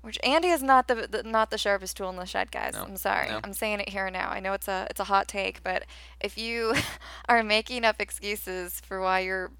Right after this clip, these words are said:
Speaker 1: potential love interest suddenly has braces and is, like, a foot shorter, I'm, you're just, it's not great. But
Speaker 2: She's
Speaker 1: I
Speaker 2: just
Speaker 1: always
Speaker 2: really hoping that it would work out.
Speaker 1: Yeah, I know. She, she
Speaker 2: She
Speaker 1: wants it.
Speaker 2: changed reality
Speaker 1: Yeah.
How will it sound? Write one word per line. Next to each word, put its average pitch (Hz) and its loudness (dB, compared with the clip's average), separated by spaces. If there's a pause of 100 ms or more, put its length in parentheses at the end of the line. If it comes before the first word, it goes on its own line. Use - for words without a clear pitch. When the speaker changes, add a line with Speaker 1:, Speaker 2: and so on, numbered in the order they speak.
(400)
Speaker 1:
potential 202 2
love 190 4
interest 185 -2
suddenly 196 -4
has 196 -4
braces 180 -2
and 170 -4
is, 165 -4
like, 170 -2
a 175 -2
foot - -6
shorter, 180 -4 (100)
I'm, 185 -10 (240)
you're 185 -8
just, - -10
it's - -6
not 220 2
great. - 4 (380)
But 220 6
Speaker 2:
She's 156 4
Speaker 1:
I 220 10
Speaker 2:
just 240 2
Speaker 1:
always 254 -2
Speaker 2:
really 135 2 (560)
hoping 117 -6 (800)
that - -8
it 101 -8
would 104 -10
work - -6
out. - -6
Speaker 1:
Yeah, - 2
I 196 2
know. 185 -6
She, 220 -6
she - 0
Speaker 2:
She 226 -2
Speaker 1:
wants 247 0
it. - -2
Speaker 2:
changed 127 0
reality 104 0
Speaker 1:
Yeah. - 2